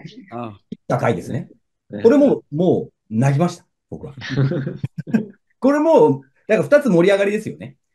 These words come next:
Speaker 1: うん。
Speaker 2: それでね、
Speaker 3: はい。
Speaker 2: やっぱりなんか一つ出せって言ったらね、この二つっていう感じなんですよ。それもうちょっと説明するとね、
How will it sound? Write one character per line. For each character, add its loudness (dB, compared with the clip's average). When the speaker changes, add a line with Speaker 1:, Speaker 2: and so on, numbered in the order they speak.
Speaker 1:
う -6
ん。 -6
Speaker 2:
そ 0
れ 2
で 2
ね、 -4
Speaker 3:
は -8
い。 -8
Speaker 2:
や -18
っ -20
ぱ 2
り 4
な 2
ん -10
か 2
一 -2
つ -10
出 -2
せ 0
っ -4
て -10
言 0
っ -8
た -2
ら 2
ね、 -4
こ -4
の 0
二 -8
つ -14
っ -16
て -2
い -2
う -12
感 -4
じ -6
な -4
ん -6
で -12
す -18
よ。 -14
そ -2
れ 0
も 0
う 0
ち -8
ょ -10
っ -8
と -4
説 -8
明 -2
す -4
る -4
と -8
ね、 -20